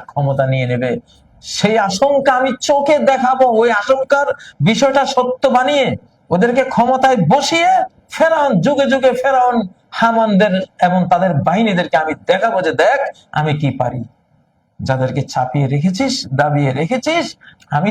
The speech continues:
তোদেরকে দাবিয়ে দিয়ে তাদেরকে এখন ভাসিয়ে দিয়েছি, ঊর্ধ্বে তুলে এনেছি। আল্লাহ এটা করবেন।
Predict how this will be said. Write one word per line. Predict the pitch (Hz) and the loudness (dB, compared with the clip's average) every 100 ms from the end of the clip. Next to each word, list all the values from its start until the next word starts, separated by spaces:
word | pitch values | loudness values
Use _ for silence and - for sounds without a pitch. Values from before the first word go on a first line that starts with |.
| - | -2
তোদেরকে | - 277 381 330 370 294 | -2 0 0 0 2 2
দাবিয়ে | 277 285 285 294 | 2 2 2 0
দিয়ে | 294 285 339 339 - | 0 0 0 -2 -2
তাদেরকে | 262 330 294 262 | 0 0 2 0
এখন | 247 277 175 | 2 0 0
ভাসিয়ে | 160 170 165 | 0 -2 -2
দিয়েছি, | 143 151 185 233 294 - _ _ - | -2 -4 -2 -2 -2 -4 _ _ -4
ঊর্ধ্বে | 160 139 151 | 0 0 0
তুলে | 135 127 | -2 -2
এনেছি। | 123 117 - 123 - | -2 -6 -8 -8 -4
আল্লাহ | 127 120 | -4 -4
এটা | 120 113 | -6 -8
করবেন। | - 120 123 127 | -6 -6 -4 -4